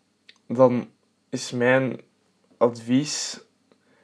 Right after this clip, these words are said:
om het gewoon te doen en eens na te denken over wat het ergste is dat, dat er kan gebeuren. Gaan er mensen met je lachen?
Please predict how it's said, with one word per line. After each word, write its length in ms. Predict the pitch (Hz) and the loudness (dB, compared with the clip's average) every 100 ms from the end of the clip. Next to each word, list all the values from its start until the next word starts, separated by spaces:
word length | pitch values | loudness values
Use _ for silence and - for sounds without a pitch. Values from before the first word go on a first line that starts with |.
| _ _ _ _ _ _ - | _ _ _ _ _ _ -4
om 180 | 127 | -2
het 120 | 123 - | -2 -4
gewoon 440 | - 107 117 135 | -6 6 6 6
te 180 | 127 110 | 2 -2
doen 420 | 120 131 143 131 - | 2 4 2 -4 -8
en 180 | - 113 | -4 -4
eens 180 | 113 - | -6 -2
na 180 | 113 120 | 0 0
te 100 | 123 | 0
denken 500 | 123 123 120 117 123 _ | -2 -2 -2 -4 -8 _
over 300 | - 113 113 | -8 -4 -2
wat 240 | 113 113 110 | 2 2 2
het 100 | - | -2
ergste 320 | 123 - 117 | -2 -2 -4
is 140 | 117 | -2
dat, 140 | 113 110 | -2 -2
dat 160 | 107 | -6
er 100 | - | -12
kan 220 | - 107 | -12 -12
gebeuren. 420 | 107 104 104 107 113 _ - - - - _ _ _ _ | -10 -10 -10 -10 -14 _ -20 -20 -20 -20 _ _ _ _
Gaan 260 | 123 117 113 | -8 -6 -4
er 100 | 110 | -4
mensen 320 | 113 117 123 | -4 -4 -2
met 140 | 113 | -2
je 100 | 107 | -2
lachen? 460 | 104 120 - 147 | 0 -2 0 -2